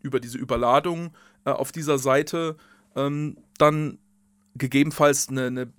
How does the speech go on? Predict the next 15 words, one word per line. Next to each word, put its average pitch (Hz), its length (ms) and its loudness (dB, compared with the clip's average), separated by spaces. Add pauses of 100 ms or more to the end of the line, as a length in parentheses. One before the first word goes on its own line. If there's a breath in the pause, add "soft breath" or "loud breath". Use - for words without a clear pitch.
(160)
gewisse 131 560 0
Strukturdynamik 139 840 -4
reinbringst 135 380 -2
in 127 100 -6
das 135 100 -2
Spiel, 139 240 -8
die 131 100 -10
dann 123 160 -8
gut 175 160 -12
ist - 140 -12
für 202 100 -2
dich, 220 260 -6
also 120 200 -6
dass 117 180 -8
du 123 180 -8